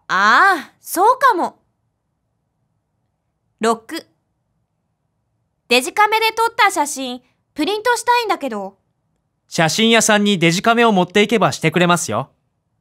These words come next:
Speaker 1: へえ、そうなんだ。七、あのー、前髪を短くしたいんですが。
Speaker 2: どのくらいまで切りますか？
Speaker 1: 眉毛が隠れるぐらいまで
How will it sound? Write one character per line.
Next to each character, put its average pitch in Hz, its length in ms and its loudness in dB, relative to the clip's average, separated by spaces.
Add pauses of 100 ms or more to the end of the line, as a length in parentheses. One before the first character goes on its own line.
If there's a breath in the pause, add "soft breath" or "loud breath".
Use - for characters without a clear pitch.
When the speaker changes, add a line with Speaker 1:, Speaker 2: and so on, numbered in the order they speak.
Speaker 1:
へ 330 100 -12
え、 302 600 -2 (240)
そ - 140 -8
う 523 300 2
な 359 40 -2
ん 311 40 -4
だ。 208 380 -2 (2750)
七、 320 360 -2 (1300)
あ 240 220 0
の 349 600 -2
ー、 - 20 -14 (720)
前 262 280 2
髪 415 320 0
を 427 80 -2
短 427 400 -4
く 440 160 -4
し 403 100 -10
た 359 160 0
い 349 80 -4
ん 330 40 -6
で 311 120 -8
す 302 100 -12
が。 240 340 -6 (560)
Speaker 2:
ど 135 120 -2
の 208 160 2
く 269 140 0
ら 262 100 6
い 269 60 2
ま 269 100 2
で 214 160 2
切 - 140 -10
り 135 80 -2
ま 139 100 0
す - 80 -8
か？ 120 320 -8 (540)
Speaker 1:
眉 381 120 2 (160)
毛 415 120 -2
が 269 200 0
隠 254 220 -6
れ 480 200 0
る 427 40 -2
ぐ 392 80 -2
ら 339 160 2
い 320 60 -4
ま 277 100 -2
で 214 320 -6